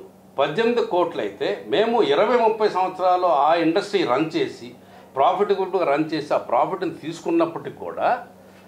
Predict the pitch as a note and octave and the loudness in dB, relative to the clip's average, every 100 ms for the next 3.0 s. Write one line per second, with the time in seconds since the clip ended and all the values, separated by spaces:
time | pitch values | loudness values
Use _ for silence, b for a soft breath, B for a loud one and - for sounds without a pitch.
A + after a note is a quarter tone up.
0 | B B - - D3+ G3 E3+ C3+ G3 A3 | B B -20 -6 -2 -2 0 0 0 0
1 | G#3 A3+ A3+ C#3 B2 C3 B2 B2+ B2+ A#2 | 2 0 0 -2 -2 -4 -2 -6 -4 -8
2 | G#2+ - D#2+ E2 D2+ - - - - D3+ | -10 -12 -14 -14 -18 -18 -20 -20 -14 -6